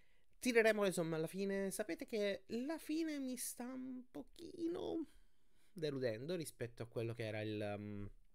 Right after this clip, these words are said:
il mio parere iniziale sul libro, ma andiamo a vedere, perché poi la, la vera, vera fine probabilmente cambierà,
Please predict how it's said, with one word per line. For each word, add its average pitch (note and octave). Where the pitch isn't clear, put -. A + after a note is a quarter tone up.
il A2+
mio A#2
parere B2
iniziale A#2+
sul -
libro, A2
ma -
andiamo B2+
a A#2
vedere, G#2+
perché -
poi A2
la, G2
la F#2
vera, C3+
vera G#2+
fine A2
probabilmente G2
cambierà, E2+